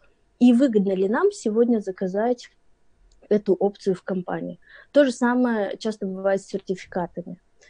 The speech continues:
То есть вот точка роста — это причина, причина неучастия или причина неудач.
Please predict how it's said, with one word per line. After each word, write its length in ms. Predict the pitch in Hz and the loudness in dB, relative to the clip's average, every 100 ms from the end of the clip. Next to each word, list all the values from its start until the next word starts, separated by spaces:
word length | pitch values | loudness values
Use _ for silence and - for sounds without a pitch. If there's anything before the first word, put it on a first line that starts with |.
| _ | _
То 60 | - | -4
есть 160 | 185 | -4
вот 160 | - 180 - | -4 -8 4
точка 380 | 233 233 - 220 | 4 4 0 -2
роста — 460 | 285 466 - 311 - | -2 -2 -4 -2 0
это 540 | 226 240 - 233 220 - _ _ - _ - - 202 | -2 -2 0 0 -2 -8 _ _ -20 _ -14 -14 -14
причина, 520 | - 196 - 247 220 208 _ _ _ | -12 -8 -2 0 0 -6 _ _ _
причина 360 | 214 208 277 | -8 -2 2
неучастия 680 | 254 220 202 190 240 247 214 | 4 4 2 0 -2 0 -4
или 80 | 196 | -6
причина 480 | 196 202 - - 226 | -8 -10 -8 -2 0
неудач. 640 | 220 208 190 175 - - | 2 0 -2 -2 -4 -14